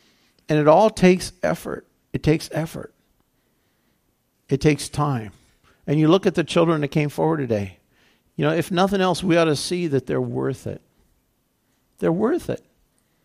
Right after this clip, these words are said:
They're worth the effort that we need to put into it.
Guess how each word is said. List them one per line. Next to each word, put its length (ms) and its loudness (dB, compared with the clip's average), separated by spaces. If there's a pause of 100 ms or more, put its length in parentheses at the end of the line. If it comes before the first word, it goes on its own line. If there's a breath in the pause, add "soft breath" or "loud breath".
(160)
They're 140 4
worth 340 4
the 220 -4
effort 420 -4
that 80 -8
we 140 -2
need 220 -4
to 80 -8
put 220 -4
into 340 -4
it. 140 -10